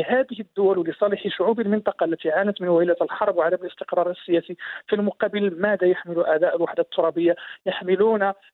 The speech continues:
تهديدات بالحرب، يحملون كذلك انتكاسات اقتصادية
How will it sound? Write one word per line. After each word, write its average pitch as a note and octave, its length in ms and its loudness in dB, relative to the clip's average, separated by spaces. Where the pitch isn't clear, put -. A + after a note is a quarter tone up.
تهديدات F3+ 480 0
بالحرب، F3 580 -2
يحملون G3 560 0
كذلك F#3+ 460 -2
انتكاسات F#3+ 520 -2
اقتصادية F3+ 840 -2